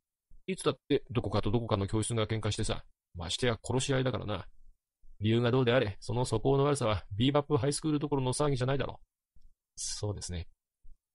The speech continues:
みんな仲良くってのは高校どころか幼稚園の話だぞ。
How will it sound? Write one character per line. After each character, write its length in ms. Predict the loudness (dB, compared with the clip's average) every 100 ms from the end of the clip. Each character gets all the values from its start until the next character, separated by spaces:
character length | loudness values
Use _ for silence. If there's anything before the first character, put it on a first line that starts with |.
| 4
み 120 | 4
ん 60 | 6
な 100 | 6
仲 180 | 6 6
良 80 | 6
く 80 | 4
っ 20 |
て 100 | 2
の 100 | 4
は 220 | 4 2
高 180 | 2 2
校 140 | 4 2
ど 80 |
こ 80 | 2
ろ 100 | 2
か 160 | 2 2
幼 80 | 2
稚 160 | 2 2
園 60 |
の 80 | 2
話 200 | 2 0
だ 80 | -2
ぞ。 160 | -8